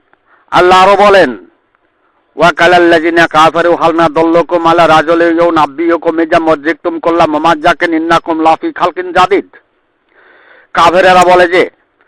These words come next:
"আমরা কি তোমাদের এমন নবীদের সন্ধান দেব?" তারা বলবে যে, "তোমাদের দেহ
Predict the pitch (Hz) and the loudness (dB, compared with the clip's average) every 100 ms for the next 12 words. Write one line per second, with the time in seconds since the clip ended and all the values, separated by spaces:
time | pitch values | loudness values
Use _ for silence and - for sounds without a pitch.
0 | _ - 175 175 170 170 175 170 165 170 | _ -4 0 0 0 -2 -2 0 0 2
1 | 170 170 170 170 160 165 151 175 175 170 | 0 -2 -2 -2 0 -4 -4 -2 -2 0
2 | 180 175 107 _ _ _ _ _ _ _ | 0 -2 -6 _ _ _ _ _ _ _
3 | _ - 143 156 165 170 170 165 170 156 | _ -2 0 2 2 2 2 2 0 0
4 | - _ _ _ - 170 165 170 165 160 | -4 _ _ _ -4 0 0 0 2 2
5 | 170 | 2